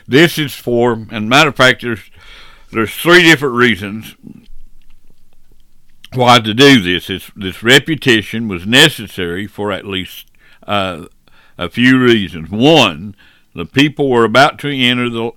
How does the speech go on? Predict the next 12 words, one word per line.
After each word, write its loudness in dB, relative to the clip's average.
the -8
land 2
God 0
had -8
given 0
them -6
and -8
settled 2
themselves -4
in -12
permanent -6
homes. -2